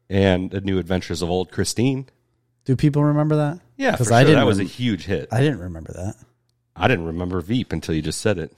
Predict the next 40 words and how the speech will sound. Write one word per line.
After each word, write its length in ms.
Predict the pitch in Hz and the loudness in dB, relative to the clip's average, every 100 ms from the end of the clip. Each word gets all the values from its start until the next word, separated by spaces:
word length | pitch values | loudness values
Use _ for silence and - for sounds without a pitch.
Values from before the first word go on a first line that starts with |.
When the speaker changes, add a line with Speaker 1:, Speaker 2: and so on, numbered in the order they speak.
| _ - | _ -6
Speaker 2:
Oh. 220 | 160 123 _ _ _ | -6 -6 _ _ _
Well, 120 | 123 | 4
there 140 | 143 147 | 6 8
you 60 | |
go. 140 | 156 135 | 8 4
So 400 | - 143 135 - - - _ _ _ | 6 8 8 4 -8 -20 _ _ _
two 160 | - 180 | 4 6
and 80 | 160 | 6
a 40 | |
half, 420 | 135 120 90 - 117 | 4 2 0 -4 -6
let's 160 | 104 | -6
say. 240 | - 92 92 - | -6 -8 -8 -4
Speaker 1:
Men. 340 | 101 80 73 _ _ _ _ _ _ _ 139 _ - | -2 -2 -6 _ _ _ _ _ _ _ -20 _ -4
Speaker 2:
Yes. 460 | 123 76 - - _ - - - _ - | -2 -2 -8 -12 _ -20 -20 -20 _ 4
But 120 | 160 | 6
it 100 | 170 | 8
is 200 | 190 147 | 8 8
insane 420 | 151 139 180 147 | 4 4 2 2
that 300 | 107 101 - _ _ _ _ _ | 2 -4 -8 _ _ _ _ _
it's 220 | 143 131 | -2 -2
one 600 | 120 113 131 156 165 165 - | -2 4 6 6 4 -2 2
lady 480 | 131 170 175 120 104 | 4 6 4 2 0
now 420 | 104 98 127 131 _ _ _ _ _ | -2 0 -2 -4 _ _ _ _ _
that 160 | 131 131 | 0 2
you 260 | 135 127 | 2 4
know 260 | 123 127 131 | 4 6 6
that 200 | 131 113 | 6 4
name 260 | 123 165 131 | 4 4 2
of. 200 | 101 120 | 0 0
And 160 | 143 | 2
I 80 | 151 | 4
guarantee 520 | 147 185 190 156 196 | 2 2 2 2 2
you 120 | 196 143 | 2 4
the 100 | 139 | 4
majority 380 | 131 139 151 135 | 4 6 6 4
of 60 | |
people 240 | 147 139 123 | 2 2 2
that 120 | 110 | 2
know 200 | 120 127 | 2 4
her 280 | 123 135 | 4 2